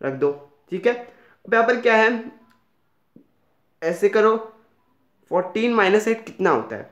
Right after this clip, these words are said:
फोर्टीन माइनस एट होता है हमारा सिक्स। और यहाँ पर बीच में क्या होगा? बीच में होगा हमारा मल्टीप्लाई का साइन, ठीक है।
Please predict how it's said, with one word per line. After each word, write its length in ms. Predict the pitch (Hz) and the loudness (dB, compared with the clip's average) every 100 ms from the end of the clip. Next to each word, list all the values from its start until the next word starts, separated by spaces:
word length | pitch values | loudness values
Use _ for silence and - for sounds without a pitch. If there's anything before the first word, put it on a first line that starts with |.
| _ | _
फोर्टीन 320 | - 180 233 240 | -4 -2 0 2
माइनस 320 | 214 214 214 | 4 4 0
एट 120 | 214 | -2
होता 180 | 214 214 | -2 0
है 60 | |
हमारा 200 | 208 196 208 | 0 2 0
सिक्स। 420 | - 185 - - _ _ _ _ - | -4 -8 -8 -18 _ _ _ _ -2
और 80 | 196 | 2
यहाँ 120 | 208 | 2
पर 180 | 208 226 226 - _ _ | 2 -2 -2 -12 _ _
बीच 280 | 160 165 214 | -14 -8 -4
में 180 | 240 247 | 0 2
क्या 100 | 226 | 4
होगा? 240 | 156 123 120 | 4 4 2
बीच 300 | 160 196 226 | 0 -2 2
में 80 | |
होगा 180 | 233 220 | 4 4
हमारा 280 | 220 220 240 240 - - | 4 4 2 -2 -12 -10
मल्टीप्लाई 440 | 165 170 196 196 185 | -4 0 2 2 2
का 100 | 185 | 0
साइन, 280 | 185 135 113 | -2 -2 -2
ठीक 200 | 175 175 | -2 0
है। 240 | 208 202 | 0 0